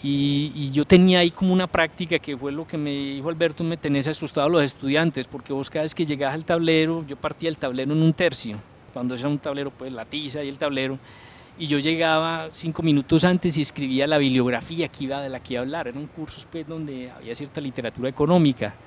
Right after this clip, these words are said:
Lo que me decía Alberto, "Me no los asustes tanto poniéndolos a leer porque aquí lo que hay es un programa, un texto guía, eso está muy bien, pero tener cuidado, bueno, porque los tenés preocupados".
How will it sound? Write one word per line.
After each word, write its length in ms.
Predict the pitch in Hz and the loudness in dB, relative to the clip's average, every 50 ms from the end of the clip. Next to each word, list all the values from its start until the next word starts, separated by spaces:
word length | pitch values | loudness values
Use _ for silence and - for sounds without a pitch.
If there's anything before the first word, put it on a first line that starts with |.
| - - - - - - - - - - - 151 | -20 -20 -20 -20 -20 -20 -20 -20 -20 -18 -14 -8
Lo 160 | 143 135 123 | -6 -6 -4
que 140 | - 131 127 | -4 -2 0
me 120 | 131 127 | 2 2
decía 220 | 123 123 117 123 135 | 2 2 2 0 -2
Alberto, 280 | 139 139 147 147 139 147 | -2 -2 -4 -4 -2 -2
"Me 120 | 156 151 143 | -2 0 0
no 120 | 139 131 | 0 0
los 120 | 139 156 | 0 0
asustes 440 | 160 156 143 135 - - - 135 - | 0 -2 -4 -6 -10 -12 -12 -12 -8
tanto 300 | - 160 147 151 147 - | -4 -2 -2 -2 -2 -2
poniéndolos 540 | 147 - 151 143 139 135 143 156 160 160 143 | -2 0 2 4 4 4 4 4 4 4 4
a 60 | 147 | 2
leer 280 | 143 139 139 143 147 143 | 0 0 0 0 -2 -2
porque 600 | - 165 156 - - - 147 139 135 131 135 123 - - - - - - - | -6 -8 -12 -10 -10 -8 -6 -4 -4 -4 -6 -8 -10 -14 -20 -20 -20 -10 -6
aquí 380 | - 127 127 - - 135 131 131 | -6 -6 -4 -6 -8 -6 -6 -4
lo 160 | 135 147 - | -4 -6 -4
que 140 | - 156 135 | -2 -2 0
hay 180 | 131 131 131 139 | 0 0 0 -2
es 80 | 127 | -2
un 100 | 151 160 | -2 0
programa, 1000 | - 170 160 156 151 139 139 139 147 151 143 143 147 147 147 151 147 147 147 143 143 | 2 2 2 4 4 4 4 4 4 2 0 0 -2 -2 -2 -2 -2 -2 0 0 2
un 220 | 143 139 139 135 | 2 4 2 2
texto 380 | - 151 135 - - - 143 143 | 2 0 0 0 -2 -4 -4 -4
guía, 580 | 135 139 147 143 147 151 151 151 151 147 127 - - - - - - - | -4 -6 -4 -4 -4 -2 -2 -2 -2 -4 -6 -8 -14 -16 -16 -18 -12 -8
eso 160 | 147 143 151 | -6 -4 -4
está 200 | 165 - - 180 | -2 -2 0 0
muy 180 | 165 180 190 180 | 2 2 0 2
bien, 260 | 180 190 196 190 190 | 4 6 6 6 6
pero 360 | - 165 151 139 143 139 135 | 8 8 8 8 8 6 6
tener 260 | 123 143 135 135 135 | 4 4 4 4 4
cuidado, 320 | - - 156 156 156 151 151 | 2 2 0 2 2 2 2
bueno, 220 | 147 139 131 131 | 2 0 -2 -2
porque 200 | 135 147 - 151 | -4 -6 -6 -4
los 140 | 143 131 - | -4 -4 -4
tenés 220 | - 127 127 120 | -2 0 -2 0
preocupados". 760 | - - 147 135 143 135 - 180 180 160 127 107 - - - | 0 -2 -4 -4 -2 0 2 4 4 4 4 2 0 -6 -12